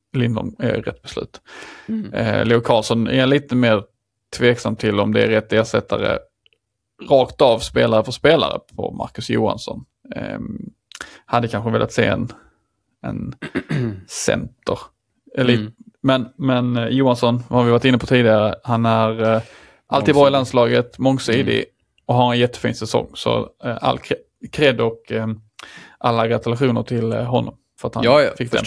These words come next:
Speaker 1: platsen.
Speaker 2: förstås. Det är ju inte meningen att, att ta någonting ifrån honom, utan, men, men, eh, ja,
Speaker 1: Nej, men,
Speaker 2: tycka och tänka.
Speaker 1: sa-,
Speaker 2: Det är det vi ska
Speaker 1: samtidigt,
Speaker 2: göra.
Speaker 1: samtidigt har kanske landslagsledningen också tittat, okej, men hur ser centersidan ut just nu? För Leo Karlsson skulle väl vara första center.
Speaker 2: Mm.
Speaker 1: Nu blir han inte det ju.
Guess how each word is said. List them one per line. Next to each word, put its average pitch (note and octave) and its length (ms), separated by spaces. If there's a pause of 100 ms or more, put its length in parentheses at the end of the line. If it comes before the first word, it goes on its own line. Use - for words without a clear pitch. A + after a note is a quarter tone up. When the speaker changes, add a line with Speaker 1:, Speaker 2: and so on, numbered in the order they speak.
Speaker 1:
platsen. - 200
Speaker 2:
förstås. - 420
Det G2 60
är G#2 40
ju G#2 60
inte G#2 180
meningen G2+ 300
att, F2+ 100
att G2 200
ta G#2+ 140
någonting G#2 260
ifrån A2 280
honom, E2+ 160 (100)
utan, F#2 240
men, F#2+ 200 (680)
men, F#2+ 360
eh, F#2+ 80
ja, F#2+ 240 (640)
Speaker 1:
Nej, E3+ 160
men, F#3+ 100
Speaker 2:
tycka - 240
och A#2+ 60
tänka. A#2+ 300
Speaker 1:
sa-, F3 80
Speaker 2:
Det - 0
är - 40
det - 140
vi - 60
ska - 80
Speaker 1:
samtidigt, C3+ 340
Speaker 2:
göra. G2+ 100 (360)
Speaker 1:
samtidigt C3+ 480
har B2 180
kanske B2+ 260
landslagsledningen C3+ 520
också B2+ 160
tittat, B2+ 320
okej, A#2+ 220
men A#2 160
hur C3 200
ser B2+ 360
centersidan B2+ 600
ut A2 200
just C3 160
nu? G#2 120
För A2 120
Leo A#2 100
Karlsson B2 320
skulle B2+ 220
väl B2+ 100
vara A#2+ 140
första B2+ 300
center. B2 420 (420)
Speaker 2:
Mm. A2+ 260
Speaker 1:
Nu A2+ 160
blir A2+ 160
han A2 200
inte A#2+ 280
det A2 180
ju. A2+ 180